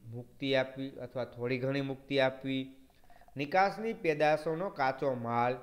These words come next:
અન્ય સાધનો, વીજળી સસ્તા ભાવે આપવી વગેરે જેવા ઉત્તેજન વળતરો આપવામાં આવે. તો કે નાણાકીય સહાય,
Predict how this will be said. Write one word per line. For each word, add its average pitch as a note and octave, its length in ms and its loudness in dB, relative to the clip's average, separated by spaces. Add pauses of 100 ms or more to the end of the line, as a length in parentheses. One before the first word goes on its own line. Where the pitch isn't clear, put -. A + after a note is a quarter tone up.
(300)
અન્ય B2+ 280 -6
સાધનો, A#2+ 600 -4 (300)
વીજળી B2+ 640 -4 (240)
સસ્તા D#3 380 2
ભાવે E3+ 300 8
આપવી E3 380 2 (420)
વગેરે G3 420 4
જેવા F#3 260 6
ઉત્તેજન E3+ 640 2
વળતરો D3+ 500 2
આપવામાં C#3 600 0
આવે. B2 120 2
તો D3 140 -10
કે D3+ 140 -4
નાણાકીય C#3+ 520 -4
સહાય, A2+ 300 -4